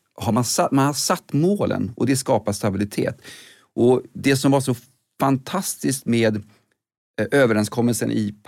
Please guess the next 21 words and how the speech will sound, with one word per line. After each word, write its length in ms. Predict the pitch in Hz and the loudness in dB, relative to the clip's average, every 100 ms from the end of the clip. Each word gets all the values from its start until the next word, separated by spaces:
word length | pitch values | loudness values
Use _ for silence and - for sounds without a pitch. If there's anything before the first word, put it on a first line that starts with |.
| - | -2
Paris, 440 | 135 160 98 - | 0 0 0 -6
klimatöverenskommelsen 1040 | - 110 95 101 95 95 135 127 - 92 | -2 0 0 -2 -4 -2 -2 -2 -2 -4
på 160 | - 101 | -4 -2
F 200 | 123 - | -2 -2
N-nivå, 360 | 104 110 160 98 | -2 0 0 -2
alltså 180 | 92 - | -6 -6
den 80 | 95 | -2
globala 340 | 104 127 147 | 0 0 0
överenskommelsen, 560 | 110 95 - 85 - - | 0 -4 -6 -8 -6 -2
det 80 | |
var 280 | 156 147 196 | 2 4 6
just 240 | 147 113 113 | 6 4 0
att 100 | 120 | -2
man 100 | 113 | 0
satte, 340 | 127 117 101 | -2 -2 0
visserligen 360 | 120 - 110 147 | 0 0 0 0
ett 40 | |
ganska 220 | 180 123 | 0 0
vagt 440 | 104 127 202 - - | 2 2 2 0 -2
mål 260 | 180 98 | 0 0
egentligen, 440 | 95 95 - - | -2 -4 -8 -10